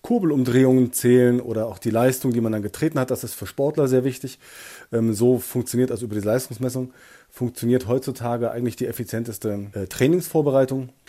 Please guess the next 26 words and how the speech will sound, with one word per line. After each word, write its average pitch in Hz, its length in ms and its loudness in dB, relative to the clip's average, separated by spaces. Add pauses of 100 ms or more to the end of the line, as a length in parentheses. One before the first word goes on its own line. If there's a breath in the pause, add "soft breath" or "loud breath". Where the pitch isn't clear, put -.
(200 loud breath)
Aber 113 140 -2
es 123 100 -2
gibt - 180 -2
einen 123 140 -2
Haufen 156 380 2
Sensorik, 131 640 2
die 120 240 0
an 120 280 -2
Fahrrädern 117 360 -2
verbaut 113 380 -2
sein 127 220 0
kann 123 200 -2
mittlerweile. 110 480 0 (540 loud breath)
Das 98 180 -8
geht 123 160 -6
zum 120 100 -6
Beispiel 120 280 -6
um 120 100 -4
den 127 180 0
Reifendruck. 110 760 -2
Also 104 180 -10
Sie 101 100 -10
können 127 220 -2
sich 123 180 -6
anzeigen 131 380 2
lassen, 117 260 -2